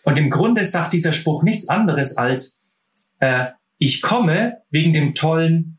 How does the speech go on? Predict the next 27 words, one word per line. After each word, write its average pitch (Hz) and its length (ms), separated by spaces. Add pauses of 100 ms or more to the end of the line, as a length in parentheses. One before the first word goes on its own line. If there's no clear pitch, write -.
(120)
geregelten 160 500
Arbeitsvertrag, 139 880 (520)
aber 131 220
ich 151 220
gehe 202 640
wegen 147 220
dem 135 200
gebrochenen 151 640
psychologischen 139 680
Arbeitsvertrag. - 840 (560)
Also 120 180
meine 180 640
Empfehlung 160 560
an 143 160
Unternehmen 139 560
wäre, 139 460
äh, 123 180
diesen 123 240
psychologischen 131 640
Arbeitsvertrag, 123 1000
äh, 120 300
schon 127 220
in 123 200
der 123 100
Bewerbungsphase 131 840
zu 127 140
thematisieren. 127 840